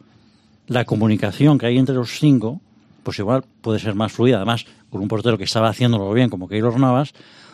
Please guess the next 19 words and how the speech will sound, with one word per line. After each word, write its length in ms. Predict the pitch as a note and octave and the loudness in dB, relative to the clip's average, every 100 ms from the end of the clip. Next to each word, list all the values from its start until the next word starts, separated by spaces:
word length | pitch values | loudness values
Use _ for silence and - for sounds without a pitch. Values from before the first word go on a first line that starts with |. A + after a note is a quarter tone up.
| - _ - | -20 _ 2
bueno, 140 | A3 | 2
que 100 | - | 2
por 160 | A#2+ G#2 | -4 -2
cualidades 500 | A2 G#2+ G#2+ D#3 F3+ | 0 2 4 4 4
Courtois 380 | - D3+ E3 F#3+ | 0 2 2 2
te 80 | A3+ | 4
dé 160 | D3 | 4
seguridad 540 | C3 A#2 G#2 A2 G3 G#2+ | 4 2 2 4 4 2
con 140 | G#2+ | 0
la 40 | |
altura 300 | G#2 - G#2+ | -2 0 -2
que 100 | G#2 | -2
tiene, 220 | F#2+ C3 G#2+ | 0 0 0
etcétera, 340 | B2+ A#2 G#2+ | -2 -2 -2
etcétera. 400 | A2+ A3 G2+ F2+ _ | -2 -2 -4 -10 _
¿No 120 | E3+ | 2
prefieres 340 | A3 C#3+ B2 A2+ | 4 4 2 0
lo 80 | |
primero? 420 | - G2+ F#2+ F2+ | 0 -2 -2 -6